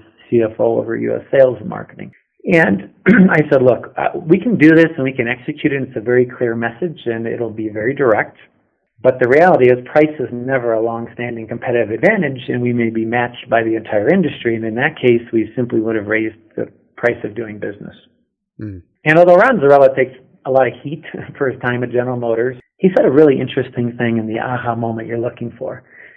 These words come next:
Speaker 1: He looked at me and said, "If everyone else in the industry matched us, it would turn this economy around and be the right thing for the country. That this is a bigger point in time than just General Motors. This is about what we need to do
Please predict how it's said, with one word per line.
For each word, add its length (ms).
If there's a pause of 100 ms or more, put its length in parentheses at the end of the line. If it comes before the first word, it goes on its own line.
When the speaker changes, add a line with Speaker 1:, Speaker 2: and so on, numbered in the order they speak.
(260)
Speaker 1:
He 140
looked 240
at 60
me 140
and 200
said, 260
"If 140 (120)
everyone 420
else 220
in 80
the 100
industry 360
matched 360
us, 160 (680)
it 160
would 240
turn 180
this 160
economy 460
around 360
and 80
be 80
the 120
right 280
thing 220
for 60
the 100
country. 440 (380)
That 140
this 160
is 120
a 60
bigger 320
point 300
in 60
time 320
than 100
just 260
General 240
Motors. 400
This 200
is 100
about 440
what 240
we 120
need 220
to 80
do 360